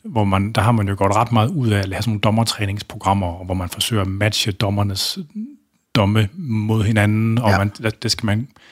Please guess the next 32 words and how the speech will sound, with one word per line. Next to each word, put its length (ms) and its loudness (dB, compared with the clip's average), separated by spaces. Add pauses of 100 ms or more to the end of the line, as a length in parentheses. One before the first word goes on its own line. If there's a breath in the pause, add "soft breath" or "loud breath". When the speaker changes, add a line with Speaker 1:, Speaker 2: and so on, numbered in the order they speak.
(280 loud breath)
Speaker 2:
Ja. 60 6
Speaker 1:
skal 120 -2
ligesom 180 0
kunne 180 -2
vise, 340 0
at 100 -4
man 140 2
ligger 180 4
i 40 4
midten 280 2
af 80 0
feltet. 540 0
Speaker 2:
Ja, 100 4
jamen, 240 2
det 40 0
er 80 2
rigtigt. 300 2
Altså, 200 2
Speaker 1:
Har 120 4
man 140 4
noget 120 2
lignende? 320 2 (200)
Speaker 2:
jamen, 140 4
man 120 4
har 120 6
jo 60 6
nogle 180 4
dommerkurser, 920 2 (160)
som 200 -2
man 160 0
tager 140 -2
på, 280 -2